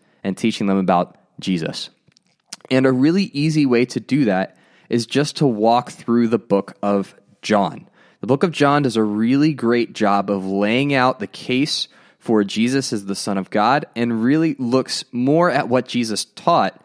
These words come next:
whereas the synoptic gospels, Matthew, Mark, and Luke, are great. They focus more on what Jesus did. And so for, you know, I've, I've found in picking, in,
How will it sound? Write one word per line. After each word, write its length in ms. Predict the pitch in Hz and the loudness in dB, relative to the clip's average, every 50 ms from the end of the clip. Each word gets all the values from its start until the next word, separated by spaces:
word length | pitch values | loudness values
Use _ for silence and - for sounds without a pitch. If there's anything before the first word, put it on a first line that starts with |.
| _ _ _ _ _ _ | _ _ _ _ _ _
whereas 260 | - 110 117 117 110 - | -2 0 2 2 0 0
the 100 | 110 104 | -4 -4
synoptic 540 | - - 135 151 170 190 190 - - 120 | -4 -2 0 0 0 0 0 -2 -4 -4
gospels, 580 | - 120 104 98 95 - - 107 101 101 98 - | 0 0 0 0 0 -2 -2 -2 -2 -2 -2 -2
Matthew, 360 | 107 107 110 110 - - 107 | -2 0 0 0 -2 -2 -2
Mark, 240 | 101 101 98 92 - | 0 0 0 0 -2
and 180 | 98 101 123 160 | -4 -4 0 2
Luke, 300 | 165 123 - - - _ _ _ _ _ _ _ | 2 2 0 -2 -8 _ _ _ _ _ _ _
are 140 | - 101 101 | -4 -4 -4
great. 520 | 95 - 127 143 170 175 156 127 98 - - _ _ _ _ - | -2 -2 -2 0 2 2 4 2 0 -2 -6 _ _ _ _ -4
They 200 | 113 131 147 170 | 0 2 2 2
focus 400 | 175 - 165 139 - 131 117 - | 2 2 0 0 0 -2 -4 -2
more 180 | 120 113 117 113 | -2 0 0 0
on 80 | 107 | 0
what 120 | 110 107 - | 0 -2 -2
Jesus 340 | - - 113 104 101 92 98 | -2 -2 -2 -2 -2 -6 -10
did. 440 | 92 87 107 104 92 78 - - - | -6 -2 0 0 0 -2 -4 -8 -12
And 140 | 104 98 - | -10 -6 -2
so 220 | - 117 113 110 | 0 0 0 0
for, 520 | - - - 117 113 110 107 107 101 _ _ _ - | -2 -4 -4 -2 0 2 0 0 -2 _ _ _ -8
you 80 | 123 110 | -4 -2
know, 80 | 107 | 0
I've, 200 | 104 117 127 123 - | 0 0 0 -2 -2
I've 180 | 127 131 135 131 | -2 0 0 -2
found 600 | - - - 131 123 127 127 135 135 131 131 - - _ _ _ _ _ _ _ _ | -4 -4 -2 -2 0 2 2 0 0 0 -4 -6 -12 _ _ _ _ _ _ _ _
in 440 | - 113 113 110 110 107 107 107 - - _ _ _ _ _ _ _ - - - | -2 0 0 2 0 0 -2 -4 -6 -10 _ _ _ _ _ _ _ -20 -20 -10
picking, 400 | - - 143 131 - 156 123 - - - | -4 -2 -2 -2 -2 -4 -8 -6 -2 -2
in, 200 | 113 113 117 | 0 0 0